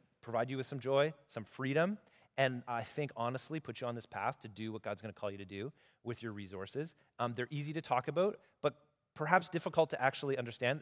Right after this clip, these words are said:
We're gonna breeze through them, but you gotta know we're gonna have a great conversation this Wednesday night online. Uh, you can send notes in the chat.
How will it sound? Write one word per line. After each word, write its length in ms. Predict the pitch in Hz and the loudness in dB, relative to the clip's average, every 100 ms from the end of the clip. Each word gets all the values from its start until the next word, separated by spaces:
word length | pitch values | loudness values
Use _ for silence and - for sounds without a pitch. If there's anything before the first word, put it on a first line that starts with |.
| - | -4
We're 100 | 156 | 0
gonna 120 | 180 | 0
breeze 320 | 104 127 156 | 0 -4 -4
through 240 | - 160 175 | -6 -4 0
them, 220 | 214 240 - - - | 0 -2 -10 -20 -6
but 100 | 135 | 2
you 80 | 165 | 6
gotta 160 | 147 | 6
know 160 | 156 143 | 6 4
we're 120 | 127 | 4
gonna 120 | 151 | 4
have 80 | 139 | 4
a 40 | |
great 180 | 127 135 | 4 0
conversation 460 | 139 120 127 120 123 | 0 -2 -2 -4 -4
this 140 | 110 | -6
Wednesday 300 | 113 107 104 | -6 -6 -2
night 260 | 110 123 123 - _ | 2 2 2 -10 _
online. 680 | - 120 113 127 127 123 123 123 | -2 0 4 4 6 4 2 0
Uh, 160 | 113 113 | 0 0
you 100 | 127 | -4
can 140 | 135 | -4
send 240 | - 110 101 | -2 -2 0
notes 300 | 110 117 - | 0 -2 -6
in 80 | |
the 80 | 104 | -10
chat. 420 | - 120 117 117 | 0 4 6 6